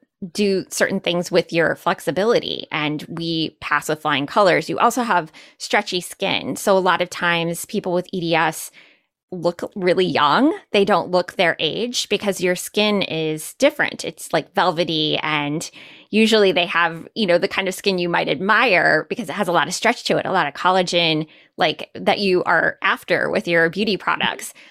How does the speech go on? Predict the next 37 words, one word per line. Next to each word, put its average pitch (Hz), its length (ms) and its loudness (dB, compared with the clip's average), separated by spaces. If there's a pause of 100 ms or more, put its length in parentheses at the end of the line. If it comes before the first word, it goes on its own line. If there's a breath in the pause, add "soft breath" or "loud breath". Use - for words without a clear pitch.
(240 loud breath)
But 208 220 2
inside, 196 840 2
your 202 260 0
body 175 400 0
is 170 100 -6
kind - 180 -4
of 160 120 -10
<laughs> - 100 -8
falling 202 340 -2
apart 202 520 2
because 175 480 -2
your 175 180 -4
joints 214 460 0
don't 185 260 2
stay 180 320 0
where 156 140 -2
they're 151 120 -4
supposed 165 520 -4
to. - 260 -8
So - 160 -4
that 208 220 0
flexibility 202 840 0
that 113 180 -2
worked 208 320 0
for 165 180 -2
me 160 180 -4
in 156 120 -2
a 156 60 -4
lot 165 280 2
of 165 120 -6
ways 180 420 0
with 208 120 -14
my 151 140 -6
dance 165 480 -2
and 156 100 -4
my 151 60 -8
yoga, 156 600 0